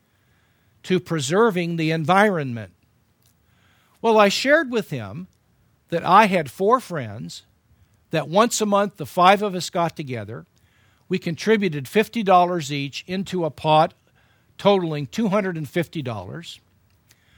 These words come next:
We would go up to a lake called Lake Paris, which is near where we live. We would buy a one hundred gallon drum of sulfuric acid,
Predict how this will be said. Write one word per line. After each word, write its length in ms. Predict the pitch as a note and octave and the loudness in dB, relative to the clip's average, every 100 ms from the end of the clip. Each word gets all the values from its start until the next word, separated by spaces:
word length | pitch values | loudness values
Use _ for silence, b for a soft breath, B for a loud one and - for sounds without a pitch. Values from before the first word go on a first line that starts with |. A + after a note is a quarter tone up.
| b b | b b
We 140 | F#3+ | 0
would 180 | F#3+ D#3+ | 2 0
go 200 | C3+ G3 | 2 6
up 200 | G#3+ A3+ | 6 4
to 200 | - F3+ | -6 -6
a 20 | D3+ | -6
lake 380 | C#3 F#3 G#3+ | 0 0 0
called 280 | - D#3+ C#3 | -4 -4 -2
Lake 280 | D#3 G#3 - | -2 -4 -2
Paris, 500 | E3+ D3+ D3+ D3+ - | 0 0 0 -6 -10
which 220 | D3+ B2 | -12 -10
is 160 | B2 C#3+ | -10 -4
near 240 | D#3+ G3 | 0 0
where 240 | E3 F3 D#3+ | -2 -6 -4
we 160 | D3+ | -6
live. 480 | C3 A2 G#2 F3 - _ _ b b b b b b b | -8 -10 -12 -14 -20 _ _ b b b b b b b
We 140 | E3 | -4
would 220 | D3+ D#3 | -2 -4
buy 400 | A#2+ E3+ F#3 F#3+ G3 | 6 8 8 6 0
a 120 | C3+ | -12
one 380 | C3+ D3 G3 A3 | -8 0 0 0
hundred 540 | C#3+ G3+ G#3 F#3 D#3+ | -4 -4 -2 -6 -6
gallon 580 | C3+ E3 E3+ E3+ D#3+ D#3 | 0 0 2 -2 -6 -8
drum 400 | B2 D#3+ E3 D#3+ | -6 -2 -2 -2
of 80 | C3+ | -6
sulfuric 720 | - D#3 A#2 E3 F3 D3+ D#3 | -6 -8 -6 -4 -2 -2 -2
acid, 520 | C#3 C3+ - D#3+ E3+ | 0 -2 -4 -10 -12